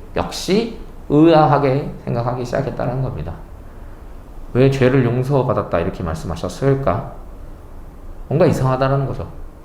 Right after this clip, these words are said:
그냥, "어, 그래. 너 낫고 싶어서 왔지? 자, 일어나라." 이렇게 말씀하시지 않고 "죄가 용서받았다." 이렇게 얘기하셨다는 거죠. 제가, 어, 누가복음 강해를 하면서 계속해서 강조하는 게 있어요.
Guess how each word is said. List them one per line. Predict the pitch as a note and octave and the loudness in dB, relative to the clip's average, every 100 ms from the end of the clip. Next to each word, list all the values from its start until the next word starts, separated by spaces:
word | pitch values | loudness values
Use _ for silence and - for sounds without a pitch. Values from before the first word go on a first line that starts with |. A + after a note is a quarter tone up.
| - | -4
그냥, | E3 E3+ D#3 - | 0 2 2 2
"어, | - C#3+ C#3+ | 4 4 6
그래. | D3+ A#2 G2+ - | 6 4 0 2
너 | C3+ | 4
낫고 | B2 - F3 | 4 4 4
싶어서 | E3 D3+ D3+ C3 | 2 2 4 4
왔지? | - C#3+ C3 - - - - - - | 4 2 0 -2 -10 -16 -16 -16 -6
자, | F#2+ G2+ C#3 - | 0 0 0 -2
일어나라." | C3 C3 B2 G#2+ G2+ - - - - | 2 2 4 2 0 -2 -10 -12 2
이렇게 | A3 C#4 C#4 | 2 4 4
말씀하시지 | F#3+ C3+ E3+ D#3+ F3+ E3 | 4 2 2 2 2 2
않고 | A2 F#2+ E3 E3+ - - - - | 0 2 2 2 2 -6 -12 -14
"죄가 | - A2+ D3 G3 | 0 4 6 4
용서받았다." | C3 C#3+ C3+ C3 B2+ A2 | 4 4 4 4 2 0
이렇게 | G#2 - F2 | 0 -4 -6
얘기하셨다는 | F2 E2+ - G2+ - | -6 -8 -8 -8 -8
거죠. | - - - - - - - - - - - - - | -10 -14 -16 -20 -18 -16 -18 -18 -20 -18 -18 -18 0
제가, | F#3 F3+ F#3+ A3+ - - | 4 6 6 4 -2 -2
어, | C3 C3 | 0 2
누가복음 | D#3+ G#3+ G3 F#3+ | 4 6 8 6
강해를 | C3 C3+ E3 E3 | 6 4 4 4
하면서 | D#3+ D#3+ | 4 0
계속해서 | - F3 F#3+ F3 D#3 | 0 0 2 2 4
강조하는 | C#3 C#3 C3+ A#2 | 4 6 4 2
게 | |
있어요. | F#2+ - | -2 -6